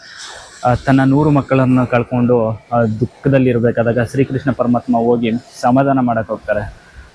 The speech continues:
ಅವಾಗ, ಆ, ಗಾಂಧಾರಿ ಏನ್ ಹೇಳ್ತಾರೆ ಅಂತಂದ್ರೆ, "ನೀನ್ ಮನ್ಸ್ ಮಾಡಿದ್ರೆ ಈ, ಈ ಒಂದು ಯುದ್ಧನ ನಿಲ್ಸ್ಬೋದಿತ್ತು" ಅಂತ. But ಆದ್ರೆ ಅವಾಗ ಕೃಷ್ಣ ಪರಮಾತ್ಮ ಹೇಳ್ತಾನೆ, "ಇದು, ಆ,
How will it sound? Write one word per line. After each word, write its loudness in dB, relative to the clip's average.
ಅವಾಗ, 2
ಆ, 0
ಗಾಂಧಾರಿ 0
ಏನ್ -2
ಹೇಳ್ತಾರೆ -2
ಅಂತಂದ್ರೆ, -6
"ನೀನ್ 6
ಮನ್ಸ್ 0
ಮಾಡಿದ್ರೆ 2
ಈ, 2
ಈ 4
ಒಂದು 2
ಯುದ್ಧನ 0
ನಿಲ್ಸ್ಬೋದಿತ್ತು" -2
ಅಂತ. -4
But -2
ಆದ್ರೆ -2
ಅವಾಗ 2
ಕೃಷ್ಣ -8
ಪರಮಾತ್ಮ -2
ಹೇಳ್ತಾನೆ, -6
"ಇದು, 4
ಆ, -6